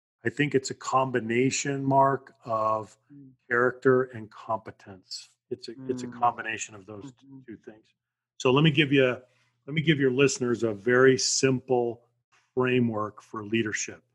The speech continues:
Speaker 1: So if we think about leadership as character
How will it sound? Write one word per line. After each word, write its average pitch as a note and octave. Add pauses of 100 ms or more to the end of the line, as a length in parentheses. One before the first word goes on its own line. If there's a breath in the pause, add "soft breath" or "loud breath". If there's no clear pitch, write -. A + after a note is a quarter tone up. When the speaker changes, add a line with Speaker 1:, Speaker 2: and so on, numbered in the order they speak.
(420)
Speaker 1:
So B2+
if B2
we B2+
think D#3+
about D3
leadership C3
as G#2
character B2